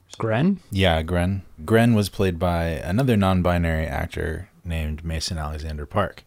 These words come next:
Speaker 2: who I started to follow on Instagram and I absolutely love.
Speaker 1: John Noble was in there too, huh?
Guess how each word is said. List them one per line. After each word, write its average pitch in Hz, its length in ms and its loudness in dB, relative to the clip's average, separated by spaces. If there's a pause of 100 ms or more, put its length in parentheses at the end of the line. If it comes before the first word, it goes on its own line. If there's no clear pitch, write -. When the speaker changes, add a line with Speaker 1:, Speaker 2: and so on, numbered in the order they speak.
Speaker 2:
who 107 200 4
I 107 160 8
started 98 280 0
to 85 60 -2
follow 80 260 2
on 80 80 -2
Instagram 78 600 -4
and - 120 -8
I - 20 -6
absolutely - 480 -8
love. - 480 -8
Speaker 1:
John 139 220 0
Noble 151 260 0
was 92 180 -4
in 95 60 -4
there 95 160 -2
too, 101 280 -2
huh? 117 200 0